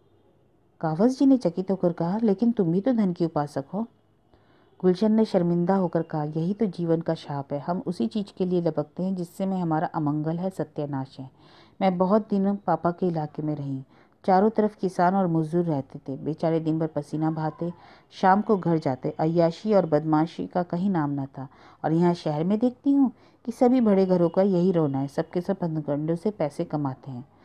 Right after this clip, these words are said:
और अस्वाभाविक जीवन बिताते हैं। आज तुम्हें कहीं धन मिल जाए तो तुम भी शाहपुर बन जाओगे, निश्चय है। तब शायद तुम अपने बताए हुए मार्ग पर चलोगी, क्यों?" "शायद, शायद नहीं,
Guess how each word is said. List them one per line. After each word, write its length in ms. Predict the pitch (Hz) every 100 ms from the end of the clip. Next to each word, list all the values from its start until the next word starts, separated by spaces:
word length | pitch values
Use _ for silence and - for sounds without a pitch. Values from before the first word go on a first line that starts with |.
| - - -
और 200 | 196 - -
अस्वाभाविक 800 | 196 202 196 180 175 185 202
जीवन 300 | 170 156 165
बिताते 400 | 151 147 131 -
हैं। 120 | 143 -
आज 220 | 147 165
तुम्हें 260 | - 180 185
कहीं 220 | 175 175
धन 140 | 165 156
मिल 300 | 165 147 143
जाए 260 | 175 233 - - _
तो 60 | 175
तुम 200 | 180 180
भी 80 | 202
शाहपुर 360 | 175 151 160
बन 220 | 151 139
जाओगे, 320 | 135 127 139 151
निश्चय 380 | 151 - -
है। 260 | 160 151 - _ _ _ _ _ - _ _
तब 100 | 214
शायद 300 | 202 233 226
तुम 200 | 226 226
अपने 220 | 214 208 214
बताए 280 | 202 202
हुए 120 | 196 196
मार्ग 220 | 190 185 202
पर 80 |
चलोगी, 440 | 202 196 190 190 202
क्यों?" 260 | 202 220 233 _ _ _ _ _ _ - -
"शायद, 360 | 262 269 220 220 - - -
शायद 300 | 180 175 185
नहीं, 280 | 175 170 208